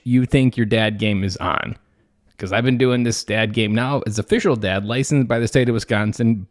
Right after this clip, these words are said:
by birth certificate for ten years, and now in this dad space for about six years. I didn't know about Mexican Train until six months ago. So always be looking, always be dream hacking, and always be looking for these other things that you can incorporate in your life,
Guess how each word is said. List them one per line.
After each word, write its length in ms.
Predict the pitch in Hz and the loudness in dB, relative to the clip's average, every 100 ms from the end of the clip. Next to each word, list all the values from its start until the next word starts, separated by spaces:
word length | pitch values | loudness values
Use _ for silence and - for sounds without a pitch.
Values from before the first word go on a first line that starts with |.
| _ | _
by 200 | - 120 | -4 -2
birth 260 | 135 135 139 | 0 2 0
certificate 680 | - - 101 - 113 - _ | -4 -6 -4 0 -2 -2 _
for 120 | - | -4
ten 260 | 98 147 135 | 0 0 2
years, 320 | 190 135 - - - - - | 2 2 0 -6 -20 -20 -14
and 100 | - | -4
now 160 | 123 123 | -2 -2
in 180 | 170 202 | 0 2
this 160 | 180 | 2
dad 260 | - 123 113 | 0 -2 -2
space 240 | - 104 | 0 -2
for 140 | - 104 | 0 -2
about 340 | 101 139 151 | 0 -2 -2
six 400 | - 208 247 - | 2 2 2 -2
years. 380 | 98 90 78 - - _ _ _ _ | -2 -2 -4 -8 -20 _ _ _ _
I 160 | 190 214 | 0 0
didn't 460 | 151 123 180 190 | -2 -4 0 0
know 220 | 113 156 165 | 0 0 0
about 200 | 131 120 | 0 -2
Mexican 380 | 127 - 127 | -4 -2 -2
Train 260 | 120 147 127 | 0 0 0
until 220 | 110 113 | -2 -4
six 240 | - 117 - | 0 -2 0
months 200 | - 87 | -4 -4
ago. 180 | - - - _ _ _ | -6 -8 -10 _ _ _
So 440 | - 131 120 - _ _ | 0 2 0 -4 _ _
always 420 | - 180 185 180 | 2 6 6 4
be 140 | 151 120 | 0 -2
looking, 480 | 120 147 160 160 - | 0 0 0 -2 -4
always 380 | - 143 165 165 | -4 -2 0 0
be 160 | 123 104 | -2 -6
dream 340 | 98 131 160 | -4 -2 2
hacking, 440 | 151 143 143 139 139 - _ _ | 2 0 -2 -6 -6 -14 _ _
and 220 | - 104 - | -2 -2 0
always 340 | 151 175 175 | 4 6 4
be 120 | 160 127 | 2 0
looking 280 | 139 151 | 0 2
for 80 | 127 | 2
these 160 | 117 110 | 0 -2
other 180 | - 185 | 0 0
things 280 | 185 160 156 | 2 2 2
that 100 | 113 | 0
you 100 | 123 | -2
can 140 | 139 | 0
incorporate 500 | 127 - 131 127 110 | 0 0 0 2 0
in 80 | 123 | 0
your 180 | 175 233 | 4 4
life, 380 | 120 90 101 | 4 0 -2